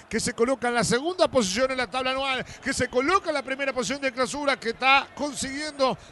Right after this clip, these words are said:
tres puntos fundamentales para este torneo, campe-, eh, torneo veinte veintitrés. Lo va a hacer el Vasco Aguirre Garay. Saca el lateral, la termina sacando otra vez Defensor. Habrá el lateral correspondiente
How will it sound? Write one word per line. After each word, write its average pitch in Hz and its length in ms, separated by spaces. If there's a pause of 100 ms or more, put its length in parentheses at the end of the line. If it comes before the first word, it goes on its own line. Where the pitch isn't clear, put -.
tres 277 180
puntos 269 460
fundamentales 302 1080 (220)
para 214 120
este 240 140
torneo, 269 500
campe-, 247 380
eh, 190 320
torneo 285 360
veinte 269 240
veintitrés. 247 560 (160)
Lo 294 80
va 339 60
a - 20
hacer 254 120
el 262 80
Vasco 254 240
Aguirre 262 220
Garay. 226 320 (140)
Saca 320 240
el 262 60
lateral, 254 360
la 208 80
termina 180 240
sacando 269 480
otra 247 180
vez 247 120
Defensor. 233 600 (180)
Habrá 220 360
el 262 100
lateral 247 560
correspondiente 247 1080